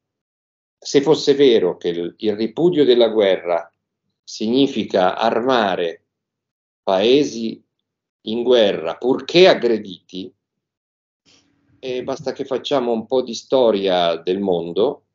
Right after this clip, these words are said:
e andiamo a vedere da quando è entrata in vigore la nostra Costituzione, primo gennaio quarantotto,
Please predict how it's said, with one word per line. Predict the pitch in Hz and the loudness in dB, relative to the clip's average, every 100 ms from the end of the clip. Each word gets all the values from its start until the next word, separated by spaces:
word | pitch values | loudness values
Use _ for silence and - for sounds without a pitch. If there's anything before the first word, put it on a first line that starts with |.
| _ _ _ _ _ _ | _ _ _ _ _ _
e | - | -10
andiamo | 98 123 113 | -4 0 0
a | 110 | 2
vedere | 120 127 120 98 | 4 4 4 4
da | 92 90 | 0 0
quando | 123 139 | 0 0
è | 110 | 0
entrata | 104 117 117 | 0 -2 0
in | 107 | -4
vigore | 101 113 117 95 | -2 2 2 2
la | 92 | 0
nostra | 110 - 104 | -2 -4 -4
Costituzione, | 98 - 104 104 - 123 107 87 | -4 -6 -10 -10 -4 2 2 0
primo | - 113 104 | -2 -2 -2
gennaio | 98 104 110 101 92 | -2 0 0 0 0
quarantotto, | 98 107 117 - 101 - - 120 139 | 0 0 -2 -2 -2 -2 -2 -2 -2